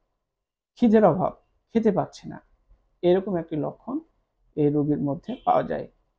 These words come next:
দুধ খাবার পরে পাকস্থলীর গোলযোগ লক্ষ্য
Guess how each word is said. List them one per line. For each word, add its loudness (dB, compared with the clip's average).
দুধ 0
খাবার 2
পরে 2
পাকস্থলীর 0
গোলযোগ 10
লক্ষ্য -4